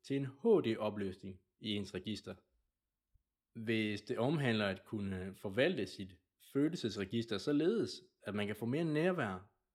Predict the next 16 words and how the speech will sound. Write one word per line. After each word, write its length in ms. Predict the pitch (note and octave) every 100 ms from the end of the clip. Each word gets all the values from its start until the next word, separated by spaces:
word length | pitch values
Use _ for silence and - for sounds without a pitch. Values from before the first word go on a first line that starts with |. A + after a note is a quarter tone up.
| _
og 440 | G#2+ G2+ F#2+ G2 -
autenticitet 1120 | G#2+ G#2 A2+ G2+ G2 - A2 G#2 - F#3 A2+
i 60 | G2+
ens 240 | F#2+ -
relationer. 520 | F#2+ F2+ C#3 A#2+ F#2+ - _ _ _ _ _ -
Igen, 440 | F#2+ G#2+ G#2+ A#2+ - _ _ _ -
det 160 | B2+
er 80 | C#3
noget, 260 | B2 A#2+ A#2+
alle 240 | A#2 A#2+ C3+
ønsker, 400 | G#2+ G#2+ G#2 F#2 _ _ _
også 300 | - D3 F#3
os 240 | A2+ A#2 A#2+
mænd, 240 | A2+ A#2 - _ _ _ -
men 200 | B2+ B2+
ofte 480 | F#3 G3 A#2+ G#2